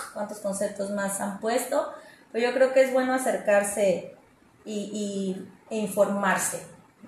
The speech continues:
de propia mano, de primera mano, porque ahorita pues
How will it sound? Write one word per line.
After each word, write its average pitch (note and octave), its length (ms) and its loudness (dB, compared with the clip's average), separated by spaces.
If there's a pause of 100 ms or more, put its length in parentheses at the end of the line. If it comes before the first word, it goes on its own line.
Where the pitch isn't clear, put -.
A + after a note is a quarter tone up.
de G3 160 0
propia A3 400 2
mano, F#3 260 0
de F#3 80 2
primera A#3+ 380 2
mano, G#3 320 2 (460)
porque A3+ 440 4
ahorita B3+ 480 4 (140)
pues - 400 -2